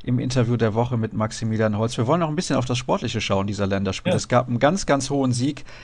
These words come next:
Speaker 1: in Leipzig, zweiunddreißig zu siebzehn wurde gewonnen mit fünfzehn Toren. Da hatten die Kataris überhaupt gar keine Chance, aber da schien die deutsche Mannschaft auch extrem motiviert zu sein. Und dann gab's eine knappe Niederlage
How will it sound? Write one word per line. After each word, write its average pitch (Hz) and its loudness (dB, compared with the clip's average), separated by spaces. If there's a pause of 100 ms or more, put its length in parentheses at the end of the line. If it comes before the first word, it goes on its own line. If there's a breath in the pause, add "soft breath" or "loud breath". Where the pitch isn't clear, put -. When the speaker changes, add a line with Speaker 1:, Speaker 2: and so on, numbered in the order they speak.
Speaker 1:
in 117 -2
Leipzig, 123 2
zweiunddreißig 120 2
zu 123 -2
siebzehn 135 -2
wurde 127 0
gewonnen 120 2
mit 120 2
fünfzehn 127 -2
Toren. 131 4
Da 123 6
hatten 123 2
die 120 -2
Kataris 120 2
überhaupt 117 2
gar 120 2
keine 113 0
Chance, 123 0
aber 113 4
da 107 0
schien 120 0
die 110 -2
deutsche 104 2
Mannschaft 101 0
auch - -4
extrem 143 0
motiviert 101 0
zu - -4
sein. 117 4 (320 loud breath)
Und 143 -2
dann 143 4
gab's 135 4
eine 135 -2
knappe 127 0
Niederlage 117 4